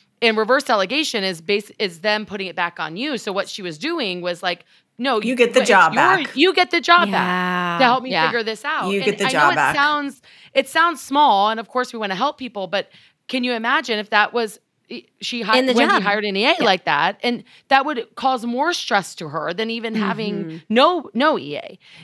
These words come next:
Speaker 1: And so
Speaker 3: Yeah.
Speaker 1: be very careful. Watch for signs of reverse delegation pretty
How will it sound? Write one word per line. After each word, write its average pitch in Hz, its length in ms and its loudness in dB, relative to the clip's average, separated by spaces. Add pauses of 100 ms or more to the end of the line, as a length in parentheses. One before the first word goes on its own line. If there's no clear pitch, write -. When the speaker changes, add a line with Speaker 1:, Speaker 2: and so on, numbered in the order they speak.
Speaker 1:
And 233 100 -2
so 262 100 4
Speaker 3:
Yeah. 226 60 2
Speaker 1:
be 240 140 -4
very 254 340 -2
careful. 262 440 -4
Watch 233 360 2
for 240 220 -2
signs 196 580 -6
of 170 140 -10
reverse 180 320 -8
delegation 165 640 -6
pretty 170 260 -10